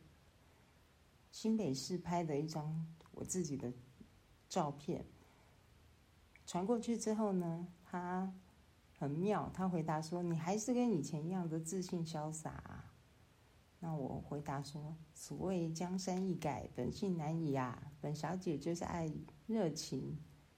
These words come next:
热血、爱哭爱笑、潇洒又爱过生活的人。你想知道你的近况？P S，哈哈，其实我只是想问你，你头发是不是又变少了？”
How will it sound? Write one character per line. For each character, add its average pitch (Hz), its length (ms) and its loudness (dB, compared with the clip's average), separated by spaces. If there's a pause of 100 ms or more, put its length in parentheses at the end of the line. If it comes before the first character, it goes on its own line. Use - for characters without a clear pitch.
热 185 240 2
血、 - 320 -4 (480)
爱 170 180 -2
哭 156 280 -4
爱 160 220 0
笑、 123 360 -2
潇 156 280 -2
洒 160 300 -2
又 160 100 -2
爱 160 160 0
过 160 220 2
生 175 260 0
活 160 160 2
的 131 140 0
人。 127 320 0 (1200)
你 185 80 0
想 185 260 2
知 180 140 -2
道 196 180 2
你 160 120 0
的 127 100 -2
近 180 260 -2
况 151 380 0 (920)
？P 175 240 -2
S， - 360 0 (140)
哈 - 100 -2
哈， 139 360 -2
其 - 160 -2
实 196 160 0
我 143 160 2
只 - 200 -4
是 - 160 -2
想 - 280 -4
问 170 180 2
你， - 100 0 (240)
你 139 240 0 (560)
头 156 220 0
发 180 220 -2
是 - 160 -4
不 160 60 0
是 165 180 -2
又 165 100 2
变 165 260 0
少 - 380 -4
了？” - 140 -6